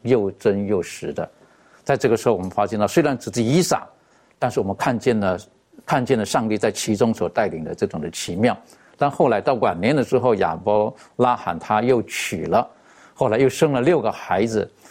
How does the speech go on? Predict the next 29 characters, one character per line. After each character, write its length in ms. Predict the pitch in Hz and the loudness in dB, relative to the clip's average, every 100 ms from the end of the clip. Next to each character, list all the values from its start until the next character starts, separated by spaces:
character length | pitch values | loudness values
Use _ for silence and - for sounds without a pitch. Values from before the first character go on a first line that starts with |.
| - - | -20 -6
这 140 | - 233 | 2 2
也 100 | 131 | 4
应 200 | 185 156 | 2 4
验 160 | 160 | 2
了 160 | 110 - _ - | 0 -6 _ -4
上 200 | 147 123 | -2 0
帝 80 | 117 | 0
说 200 | - 113 | 2 2
你 80 | 98 | 2
要 120 | 101 | 0
成 180 | - 95 | 0 -4
为 80 | - | 0
多 240 | 143 131 | 2 2
国 240 | - 85 | 0 -6
之 160 | 85 95 | -6 -10
父， 260 | - 95 - _ _ _ | -6 -8 -8 _ _ _
哈， 240 | - 78 - - | -6 -6 -8 -2
有 120 | 135 | 0
很 180 | 131 113 | 0 2
多 140 | - 135 | 2 2
的 80 | |
宗 240 | 127 139 135 | 2 0 -2
族。 160 | 92 | -4
所 100 | 92 | 0
以 60 | 180 | 2
我 40 | |
们 120 | 147 160 | 2 0
晓 160 | 92 | 0
得， 180 | 107 | 0